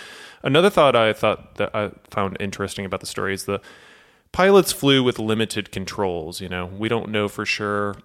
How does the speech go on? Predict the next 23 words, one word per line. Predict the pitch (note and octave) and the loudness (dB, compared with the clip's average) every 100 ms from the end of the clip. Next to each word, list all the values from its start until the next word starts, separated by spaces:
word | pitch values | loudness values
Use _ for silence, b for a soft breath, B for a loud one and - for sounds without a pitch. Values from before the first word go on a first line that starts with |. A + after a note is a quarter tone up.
| - | -12
that | F#2+ F2+ - | -6 -6 -6
they | G2 F#2+ | -6 -6
were | F#2+ G2 | -6 -6
able | G2 | -6
to | - | -10
control | - F#2+ - G#2+ | -14 -10 -4 -2
the | G#2+ | -2
plane | - A2 A2 | -4 -4 -4
that | A2 G2+ | -4 -4
much, | A2+ A2 - - - - | -4 -4 -4 -8 -8 -12
but | C3+ G#2+ - | -6 -6 -2
they | G#2+ G2+ G2+ | -2 0 0
definitely | A#2 C3 - F#3 C3 A#2 | -2 -2 -4 -4 -2 -4
flew | - - A2+ B2 B2+ | -6 -10 -4 -2 -2
the | A2+ | -4
plane | - A2 A2 G#2 G2+ G2+ b b _ | -6 -6 -4 -4 -6 -10 b b _
towards | - A#2 A#2 A2+ F#2+ - - _ _ _ - | -10 -2 0 0 -2 -8 -8 _ _ _ -14
a | A2 | -10
mountainous | G2 G#2 G2+ G#2 - | -4 -4 -2 -6 -6
region | G#2 G#2 G2 F2 E2+ | -4 -4 -6 -8 -8
that | - | -10
was | F#2+ - | -8 -6
unpopulated. | G2+ G2 - A2 - F#2 E2+ E2+ F2 | -6 -6 -2 -2 -2 -6 -6 -8 -10